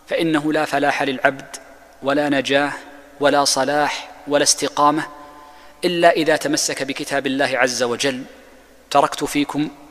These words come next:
ما إن تمسكتم به لن تضلوا بعدي كتاب الله". فمن تمسك بكتاب الله قراءة وحفظاً وتأملاً وعملاً بعد ذلك فهو الناجي.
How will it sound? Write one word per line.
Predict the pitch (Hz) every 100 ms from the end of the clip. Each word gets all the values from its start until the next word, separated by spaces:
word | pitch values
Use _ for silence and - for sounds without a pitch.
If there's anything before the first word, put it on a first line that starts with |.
| - -
ما | 139 143 143 -
إن | 147 139
تمسكتم | 139 139 143 - 160 - - 143
به | 131 143 139 135
لن | 143
تضلوا | 135 135 143 135 135
بعدي | 143 135 139 143
كتاب | - 135 135 120
الله". | 110 107 - - - - - - - - - -
فمن | - 165 165
تمسك | 170 160 170 156
بكتاب | 147 151 147 139
الله | 135 135 147 143 - - - - - 143
قراءة | 135 139 156 - 156 156 - - 147
وحفظاً | 135 156 - 147 151 135 - -
وتأملاً | 139 - 156 143 143 147 151 151 - - - - - 139
وعملاً | 131 156 156 147 139
بعد | 143 139
ذلك | 131 143 160 165 - - - - - - -
فهو | 139 147
الناجي. | 135 127 139 123 117